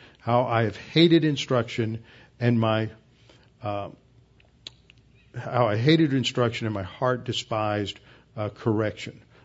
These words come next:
I have not obeyed the voice of my teachers,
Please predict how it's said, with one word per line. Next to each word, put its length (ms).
I 100
have 140
not 400
obeyed 400
the 60
voice 380
of 80
my 140
teachers, 640